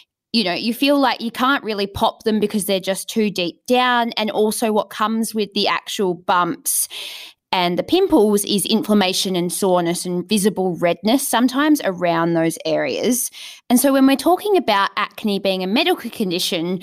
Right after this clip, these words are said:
you know, neither of us are skin therapists or dermatologists. So we've, you know, we always come back to the line that go and see a medical professional as your first port of call for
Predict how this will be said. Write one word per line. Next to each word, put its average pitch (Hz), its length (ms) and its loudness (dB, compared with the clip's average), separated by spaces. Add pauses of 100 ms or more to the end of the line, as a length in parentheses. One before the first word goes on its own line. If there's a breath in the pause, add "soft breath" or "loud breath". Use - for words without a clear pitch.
(160 loud breath)
you - 80 -6
know, - 80 0
neither 240 460 2
of 247 100 0
us 226 360 -4 (100)
are 208 360 2 (100)
skin 240 360 -2
therapists 220 680 -2
or 196 120 -2
dermatologists. 208 1200 -2 (320 loud breath)
So 208 480 2
we've, 226 180 0 (120)
you 226 100 0
know, 214 100 0
we 220 100 0
always 247 340 2
come 247 200 -2
back 190 220 -2
to - 100 -12
the 196 120 -4
line 180 340 0
that 170 180 0 (120)
go 202 100 0
and 208 340 0
see 170 540 -2 (100)
a 185 140 -2
medical 185 380 0
professional 220 800 2
as 185 200 -2
your 185 80 -8
first 170 340 -6
port 190 200 0
of 165 100 -6
call 165 280 0
for 165 300 0